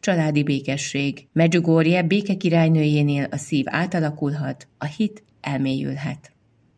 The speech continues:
Veszteségfeldolgozó hétvégét szervezett a Regőci István Alapítvány a koronavírus járvány által érintett családoknak Kecskeméten, hogy a pénzbeli segítség mellett lelki támogatást is kapjanak, mondta Herceg Anita,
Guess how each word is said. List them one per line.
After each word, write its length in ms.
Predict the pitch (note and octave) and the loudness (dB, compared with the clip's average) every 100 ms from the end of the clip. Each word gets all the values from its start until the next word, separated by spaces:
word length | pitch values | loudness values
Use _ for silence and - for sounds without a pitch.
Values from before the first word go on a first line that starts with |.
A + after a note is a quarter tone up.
| _ _ _ _ _ | _ _ _ _ _
Veszteségfeldolgozó 1160 | F#3+ B3 - G3 F3+ E3+ G3 F#3 E3+ E3+ E3+ E3 | 2 2 4 2 2 2 4 6 4 4 4 4
hétvégét 580 | F3+ G3 D#3+ D3 D3+ | 4 2 2 2 0
szervezett 560 | D3+ F#3 E3 D#3 D#3 D3+ | 2 0 2 0 -2 0
a 60 | D#3 | 0
Regőci 480 | D#3 D3 D3 - | 0 0 0 0
István 300 | C#3 C#3+ C#3 | -2 -2 -4
Alapítvány 760 | - D#3 D#3 D#3 D3 D#3 D3+ D3+ | 0 0 0 0 0 0 0 0
a 60 | |
koronavírus 800 | D3 F3 F3 E3 D#3 D#3 D#3 D3+ | -2 0 4 4 4 2 0 0
járvány 420 | D3+ D3+ D#3 D3 | 0 0 0 0
által 320 | D3+ D3 D3+ C#3+ | 0 0 0 0
érintett 500 | D3+ D3 D3 C#3 - | 0 0 0 -2 -2
családoknak 640 | D3+ C#3+ C#3 C#3 C3+ C3 | 0 0 -2 -4 -6 -6
Kecskeméten, 880 | D3+ D3 - D#3 D3+ D3+ D#3 D#3+ D#3+ | -6 -6 -2 0 0 0 0 0 -2
hogy 160 | - D#3 | -2 -2
a 60 | |
pénzbeli 460 | E3 G3 G#3 G#3 G3+ | 2 2 2 2 2
segítség 560 | G3 E3+ E3+ E3+ D#3+ D#3+ | 2 2 0 0 0 2
mellett 560 | D#3 D#3 D3+ D3+ - | 2 2 0 -4 -6
lelki 340 | A3 G#3 F#3 D#3+ | 2 2 2 0
támogatást 720 | D#3 D3+ D3 D3 D3 C#3+ C#3+ | 2 2 2 0 -2 -2 -4
is 120 | D3 | -8
kapjanak, 640 | - C#3+ - C#3+ C#3 C#3 - | -4 -6 -4 -2 -2 -2 0
mondta 280 | D3+ D3 D3 | 0 2 2
Herceg 460 | D3 C#3 - C3+ | 0 0 -2 0
Anita, 500 | D#3 E3+ E3 D#3 D3+ | 2 4 2 0 -2